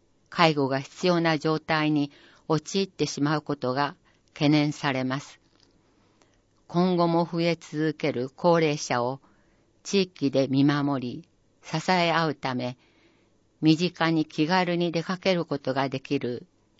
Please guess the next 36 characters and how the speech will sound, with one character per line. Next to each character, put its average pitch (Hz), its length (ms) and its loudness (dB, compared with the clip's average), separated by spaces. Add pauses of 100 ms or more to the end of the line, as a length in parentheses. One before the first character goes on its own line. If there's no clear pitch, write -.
通 185 380 2
い 185 60 0
の 175 120 0
場 170 160 2
づ 165 160 -4
く 165 160 -2
り 131 160 -2
を 131 120 -4
進 - 260 -6
め 170 140 0
て 165 160 -2
い 156 80 -4
く - 160 -6
必 - 280 -6
要 147 200 4
が 143 100 -2
あ 135 80 -2
り 127 140 -4
ま 131 160 -4
す。 - 200 -20 (2000)
問 180 160 2
い 175 40 4
合 170 80 4
わ 165 120 2
せ 156 180 -8
先、 147 520 -6 (720)
市 - 240 -6
原 185 320 0
市 - 420 -6
社 - 220 -10
会 185 260 0
福 - 200 -12
祉 - 180 -12
協 160 240 0
議 147 160 -2
会、 123 400 -6